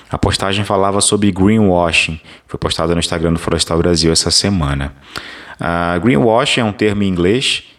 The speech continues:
que a gente pode traduzir como, ah, lavagem verde, maquiagem verde. Qualquer forma que você utilizar vai ser correta.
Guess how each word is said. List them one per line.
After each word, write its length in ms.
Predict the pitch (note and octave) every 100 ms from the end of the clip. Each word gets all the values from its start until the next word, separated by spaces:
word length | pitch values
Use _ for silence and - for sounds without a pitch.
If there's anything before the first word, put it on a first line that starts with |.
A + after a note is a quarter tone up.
| -
que 120 | -
a 60 | F#2
gente 220 | G2+ -
pode 280 | - G#2 G2+
traduzir 560 | A2 G2+ G#2 F#2 F#2+
como, 680 | G#2 - G2+ G2 F#2+ F#2+ F2+ -
ah, 420 | F2 F2+ F2 F2
lavagem 540 | G2 F2+ G2 G#2+ A#2 A2+
verde, 540 | D#2+ F#2 G#2 G2+ E2
maquiagem 800 | G2 G#2+ - G#2+ F#2+ A2 F#2 E2+
verde. 380 | D2 D2 C#2 D2
Qualquer 320 | F2+ A2+ -
forma 280 | - B2 A#2
que 100 | A2+
você 200 | A2+ -
utilizar 520 | A2 - G#2 G2 G2
vai 140 | G2+ G#2
ser 220 | - G2+
correta. 600 | - G#2+ D#2+ C#2+ -